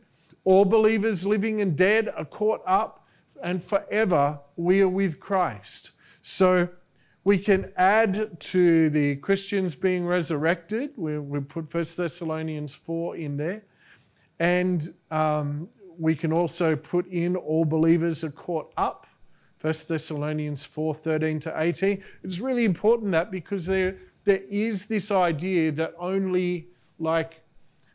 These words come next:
the spiritual believers will be caught up. I don't know what that measurement is.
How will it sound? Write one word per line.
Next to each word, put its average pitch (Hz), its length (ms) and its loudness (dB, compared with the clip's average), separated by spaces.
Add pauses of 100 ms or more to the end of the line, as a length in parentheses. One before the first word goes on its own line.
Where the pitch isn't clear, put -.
the 156 80 -2
spiritual 160 840 2
believers 113 800 -10
will 123 140 -10
be 107 160 -10
caught 110 320 -10
up. - 300 -18 (1800)
I 113 40 -14
don't 135 120 -4
know 160 140 2
what 165 180 4
that 170 160 0
measurement 147 500 -2
is. - 520 -8